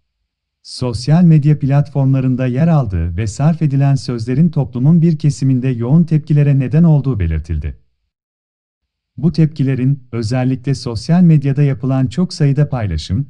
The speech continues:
ve yorumla gündem olduğu kaydedilen sevk yazısında,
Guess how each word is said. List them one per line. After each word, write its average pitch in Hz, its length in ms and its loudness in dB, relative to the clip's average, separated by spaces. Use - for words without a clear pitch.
ve 123 100 -4
yorumla 131 420 0
gündem 123 420 2
olduğu 156 300 4
kaydedilen 131 600 -2
sevk 135 380 -6
yazısında, 82 760 -6